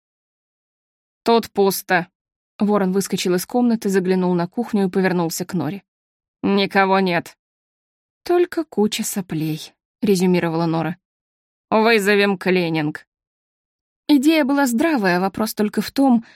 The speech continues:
сколько запросят за очистку стены пола от такого количества слизи. Надо открыть окно, чтобы проветрилось.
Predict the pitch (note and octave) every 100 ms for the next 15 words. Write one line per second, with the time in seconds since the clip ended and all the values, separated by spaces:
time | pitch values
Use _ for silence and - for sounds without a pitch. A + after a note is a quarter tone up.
0 | _ - - B3 A3+ G#3 G#3 A3+ G#3 G3+
1 | G3 F#3+ - G#3 - G3 - G3+ F#3 F3+
2 | A#3+ A3 F3+ - F#3 - A3 A3+ G#3 F#3+
3 | F3 F3+ - F3+ - D#3 - - - _
4 | _ _ _ _ _ _ _ _ _ -
5 | B3+ A#3 A#3 - A#3+ A#3+ A3+ - A3+ -
6 | - E3+ - F#3+ F3+ D#3+ - - - -